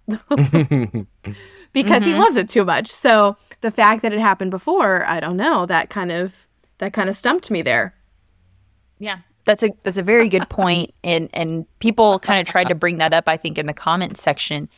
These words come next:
Speaker 2: Um, one of the highlighted comments from Pip the Pirate says, "The last time I checked, hell doesn't reward people with free meatballs. Dwight <laughs> doesn't get,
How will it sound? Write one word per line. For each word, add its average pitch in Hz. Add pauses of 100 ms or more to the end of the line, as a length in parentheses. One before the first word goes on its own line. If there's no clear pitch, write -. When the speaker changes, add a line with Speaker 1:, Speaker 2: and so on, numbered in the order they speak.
(480)
Speaker 2:
Um, 160
one 190
of 233
the 202
highlighted 170
comments 170
from 156
Pip -
the -
Pirate 180
says, 175
"The 160
last 202
time 262
I 262
checked, 190
hell 208
doesn't 208
reward 170
people 233
with 208
free 240
meatballs. 220 (880)
Dwight 220
<laughs> -
doesn't 202
get, -